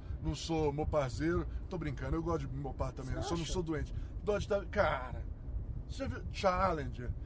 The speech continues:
Speaker 1: Hellcat?
Speaker 2: Os produtos, não tô
Speaker 1: É,
Speaker 2: questionando
Speaker 1: é,
Speaker 2: os produtos
Speaker 1: cara,
Speaker 2: em nenhum
Speaker 1: cara,
Speaker 2: momento, são
Speaker 1: as
Speaker 2: muito
Speaker 1: RAM,
Speaker 2: legais.
Speaker 1: os,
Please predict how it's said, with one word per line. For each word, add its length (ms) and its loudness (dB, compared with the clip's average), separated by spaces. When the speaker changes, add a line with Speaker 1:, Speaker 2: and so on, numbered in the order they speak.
Speaker 1:
Hellcat? 800 2
Speaker 2:
Os 120 -6
produtos, 460 -2
não 200 8
tô 120 -2
Speaker 1:
É, 40 2
Speaker 2:
questionando 500 2
Speaker 1:
é, 40 4
Speaker 2:
os 80 2
produtos 320 6
Speaker 1:
cara, 220 6
Speaker 2:
em 100 2
nenhum 180 2
Speaker 1:
cara, 220 6
Speaker 2:
momento, 200 0
são 180 0
Speaker 1:
as 180 4
Speaker 2:
muito 120 4
Speaker 1:
RAM, 360 6
Speaker 2:
legais. 320 -2
Speaker 1:
os, 200 -2